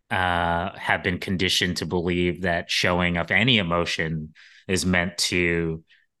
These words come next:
bring up shame. <laughs> So let's simplify it there and just say, using men as a case study,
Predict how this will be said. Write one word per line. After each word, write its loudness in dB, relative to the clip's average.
bring 0
up 0
shame. 0
<laughs> 2
So 2
let's 6
simplify 2
it -2
there 6
and 0
just -2
say, 4
using 0
men 4
as 0
a -4
case 0
study, -4